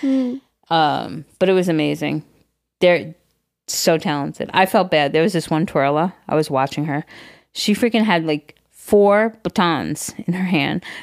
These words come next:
Speaker 2: juggling 'em, twirling 'em, like, amazing. And then I was like, "Jerry, look." And I look, and the poor girl's on the field throwing up.
Speaker 1: Ew. What?
Speaker 2: Yeah.
Speaker 1: Why?
Speaker 2: 'Cause the heat. There were people passing out,
Speaker 1: Oh,
Speaker 2: Liz.
Speaker 1: oh, that sounds terrible.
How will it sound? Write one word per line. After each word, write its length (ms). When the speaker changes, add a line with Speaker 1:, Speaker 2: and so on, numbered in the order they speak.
Speaker 2:
juggling 500
'em, 400
twirling 720
'em, 320
like, 240
amazing. 800
And 160
then 80
I 80
was 180
like, 160
"Jerry, 320
look." 560
And 100
I 200
look, 480
and 120
the 60
poor 200
girl's 220
on 120
the 80
field 260
throwing 340
up. 440
Speaker 1:
Ew. 960
What? 100
Speaker 2:
Yeah. 840
Speaker 1:
Why? 680
Speaker 2:
'Cause 140
the 100
heat. 520
There 120
were 80
people 400
passing 480
out, 320
Speaker 1:
Oh, 40
Speaker 2:
Liz. 260
Speaker 1:
oh, 300
that 160
sounds 220
terrible. 480